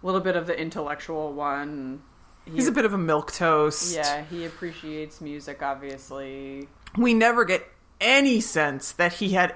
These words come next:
Speaker 2: any friends or family or lovers or anything. <laughs>
Speaker 1: He, he basically said, uh,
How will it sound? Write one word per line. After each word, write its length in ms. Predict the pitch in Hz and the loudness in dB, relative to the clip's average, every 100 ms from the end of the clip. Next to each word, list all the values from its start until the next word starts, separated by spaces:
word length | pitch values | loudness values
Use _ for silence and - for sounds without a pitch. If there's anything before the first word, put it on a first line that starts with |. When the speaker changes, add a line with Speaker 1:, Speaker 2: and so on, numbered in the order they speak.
| - | -2
Speaker 2:
any 640 | 214 220 233 226 220 214 - - - _ - | 2 4 4 4 4 2 -4 -20 -20 _ -16
friends 640 | - - 180 202 233 240 - | -12 -2 4 4 4 -2 0
or 180 | 180 | 2
family 720 | 175 - 170 180 196 196 196 190 | 2 2 4 4 2 2 2 4
or 180 | 165 | 2
lovers 600 | 160 165 180 185 185 180 | 2 4 4 6 4 4
or 180 | 170 147 - | 2 2 0
anything. 680 | 160 214 180 - 160 156 - | 0 2 0 0 2 4 2
<laughs> 120 | - | 0
Speaker 1:
He, 160 | 233 254 | -4 -4
he 200 | 226 269 | -2 0
basically 580 | 269 330 - 277 285 302 | 2 0 -2 -8 -4 -4
said, 560 | - 220 208 208 185 - | 2 4 4 2 -4 -10
uh, 220 | - 156 | -8 -8